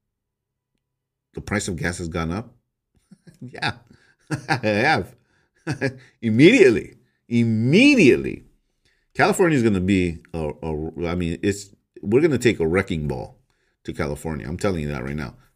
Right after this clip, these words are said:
The taxes are gonna go super high. So every one of you that ha-, voted this, this, this, this guy in, guess what's gonna happen?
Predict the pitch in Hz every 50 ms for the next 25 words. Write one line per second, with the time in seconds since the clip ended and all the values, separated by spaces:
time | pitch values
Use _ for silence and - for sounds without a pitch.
0 | _ _ - 92 - - 90 90 104 - - 117 113 101 95 85 87 82 76 78
1 | 82 80 71 - _ _ _ _ _ _ _ _ - - - - - - - -
2 | - - - 135 98 82 76 64 71 101 135 - - _ _ _ _ _ _ _
3 | _ _ - 104 104 120 165 208 196 196 180 160 135 123 135 139 120 104 87 85
4 | - - 92 82 73 71 - - - - 85 82 - 87 90 101 110 110 104 87
5 | 101 98 - - - - 92 92 90 - - - _ - 92 - - - - -
6 | - 95 95 - - 107 95 90 92 101 135 170 - - _ _ _ _ _ _
7 | _ _ _ _ _ _ _ _ _ _ _ _ _ _ _ 113 104 - 156 143
8 | - 165 147 123 104 117 113 107 - - 64 -